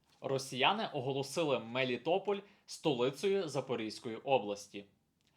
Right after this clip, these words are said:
Нещодавно окупаційна адміністрація частини Запорізької області опублікувала указ, яким оголосила Мелітополь своїм обласним центром. Призначений Росією голова області Євген Балицький заявив,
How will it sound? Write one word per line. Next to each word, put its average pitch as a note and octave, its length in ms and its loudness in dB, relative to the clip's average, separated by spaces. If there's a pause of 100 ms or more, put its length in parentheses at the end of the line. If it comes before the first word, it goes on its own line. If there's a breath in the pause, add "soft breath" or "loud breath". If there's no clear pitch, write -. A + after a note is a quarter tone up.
(220 soft breath)
Нещодавно D#3 680 2
окупаційна D#3 640 0
адміністрація C#3+ 800 0
частини C#3+ 460 -4
Запорізької B2+ 580 -2
області D3+ 680 0 (260 loud breath)
опублікувала D#3 720 4
указ, F3 580 2 (180 soft breath)
яким A#3 320 -2
оголосила D3+ 640 2
Мелітополь D3 680 0
своїм D3 500 -2
обласним D3 540 0
центром. A#2+ 500 -2 (760 soft breath)
Призначений F3 680 0
Росією E3 540 -2
голова D3 480 2
області B2+ 580 0
Євген B2+ 420 -2
Балицький D#3+ 460 -2
заявив, D#3 460 0